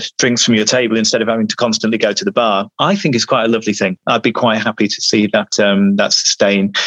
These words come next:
And then I think the, the biggest, um, the biggest possible bonus to come out of this, or the biggest upside, is, is the one that Ruth just addressed, which is the idea of, um, outdoor seating and attitudes to outdoor seating and how the, the council kind of works with and, and supports operators.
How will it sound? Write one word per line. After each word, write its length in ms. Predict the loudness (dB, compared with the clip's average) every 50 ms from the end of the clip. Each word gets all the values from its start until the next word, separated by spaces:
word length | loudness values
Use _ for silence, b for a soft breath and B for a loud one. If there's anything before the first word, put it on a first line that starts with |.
| B B B B
And 160 | B 2 2
then 200 | 4 4 2 2
I 100 | 2 0
think 240 | -2 -2 -2 -2 0
the, 180 | -2 -2 -4 -4 -4
the 80 | -2 -2
biggest, 480 | 0 0 0 0 0 -2 -2 0 0
um, 500 | 0 2 2 2 2 2 2 0 0 -4 _ _ _ _ _ -2
the 60 | 0
biggest 280 | 2 2 2 0 0 0
possible 320 | -2 -2 -2 0 -2 -2
bonus 400 | 0 0 2 2 2 2 2 0
to 100 | -2 -2
come 120 | 0 0
out 160 | 2 2 0 0
of 80 | -2
this, 180 | 0 0 0 0
or 60 | 0
the 80 | 0 0
biggest 280 | 0 0 0 0 -2
upside, 320 | -2 -2 0 0 2 2 2
is, 220 | 2 0 0 -2
is 200 | -2 -2 -2 -2
the 80 | 0 2
one 140 | 2 2
that 120 | 2 2 2
Ruth 200 | 0 0 -2 -2
just 280 | -2 -2 -2 0 -2
addressed, 360 | -2 0 0 0 0 0 -2 -2
which 200 | 0 0 0 0
is 100 | 0 2
the 120 | 2 2
idea 520 | 2 2 2 0 0 0 2 0 0 0 0 0
of, 260 | 0 0 -2 -4 -4 -4 -2
um, 440 | 0 2 2 2 2 2 2 0 -2 -2 0
outdoor 300 | 0 0 2 0 0 0
seating 420 | 0 0 0 0 0 0 0 2
and 80 | 2 2
attitudes 460 | 0 -2 -2 -2 -2 0 0 0 0
to 100 | 0 0
outdoor 360 | 0 0 0 0 0 0 0
seating 420 | 0 0 0 0 0 0 2 2
and 100 | 2 2
how 180 | 2 2 0 2
the, 240 | 2 2 2 0 -2 -4 B B B B B B B -2
the 80 | 0
council 420 | 2 2 2 4 4 2 2 2 0
kind 180 | 0 0 -2
of 80 | 0 0
works 360 | 0 0 0 0 -2 -2 0
with 120 | 0 0
and, 200 | 0 0 0 0
and 160 | 0 0 0 0
supports 420 | 0 -2 0 -2 0 0 0 -2
operators. 600 | -2 0 0 0 0 0 0 0 0 0 0 -2